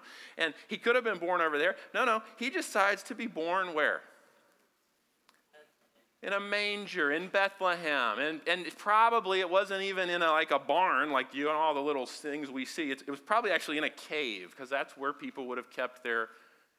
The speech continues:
animals. And if you go to Bethlehem, there's dozens of caves all over the hillside. And inside the caves, there are these little rock cutouts at the back of the caves where they would have stuffed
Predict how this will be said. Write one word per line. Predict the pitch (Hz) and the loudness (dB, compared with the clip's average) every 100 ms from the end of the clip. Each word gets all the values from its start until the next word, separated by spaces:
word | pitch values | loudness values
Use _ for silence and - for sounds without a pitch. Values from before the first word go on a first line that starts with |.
| - | -12
animals. | 117 107 98 87 117 | -8 -6 -8 -10 -12
And | |
if | 120 | -12
you | 127 | -6
go | 143 | -4
to | 143 | -2
Bethlehem, | 135 135 123 117 110 | -2 -2 -4 -8 -8
there's | 98 - - | -8 -12 -2
dozens | 135 131 131 113 | 0 0 -4 -10
of | 107 | -10
caves | - 117 98 101 | -4 -4 -4 -2
all | 104 120 | -2 -2
over | 113 | -4
the | 101 | -6
hillside. | 95 113 104 - 92 92 - - - | -8 -10 -12 -8 -6 -6 -10 -18 -12
And | 113 | -6
inside | 135 156 165 156 | -6 -4 -2 -2
the | 143 | -4
caves, | - 120 117 131 - - | -4 -4 -4 -8 -18 -6
there | 127 | -4
are | |
these | 127 120 | -4 -4
little | 131 117 | -4 -2
rock | 110 151 - - | 2 2 0 -6
cutouts | - 160 107 107 - | -2 0 0 -2 -6
at | - | -8
the | |
back | - 117 139 | 0 0 0
of | 131 | -6
the | |
caves | 131 120 107 110 | -8 -6 -6 -6
where | 123 | -6
they | 107 117 | -4 -2
would | 117 | -4
have | 104 | -6
stuffed | - - - 139 131 - | -8 -10 -2 0 -2 -6